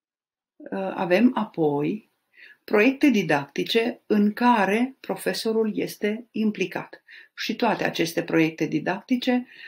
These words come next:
uh, vor fi încărcate aici. Opțiunea pe care o am este de maxim zece documente pe care le poate încărca.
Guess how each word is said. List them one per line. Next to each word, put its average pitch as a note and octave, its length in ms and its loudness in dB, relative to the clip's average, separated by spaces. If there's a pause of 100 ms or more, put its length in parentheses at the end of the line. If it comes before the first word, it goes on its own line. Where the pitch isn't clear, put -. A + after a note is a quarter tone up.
(160)
uh, A3 540 0
vor A3 160 2
fi A#3 460 0
încărcate F#3+ 640 0
aici. C#3+ 360 -4 (300)
Opțiunea G#3+ 540 4
pe F#3+ 140 -2
care F#3+ 220 2
o F#3+ 40 4
am G#3 160 2
este G3 400 0
de F3 140 2
maxim F#3 800 0
zece E3+ 600 -2
documente E3 600 0
pe E3 100 -10
care E3 220 -4
le E3 100 2
poate E3 640 -2 (380)
încărca. E3 760 -2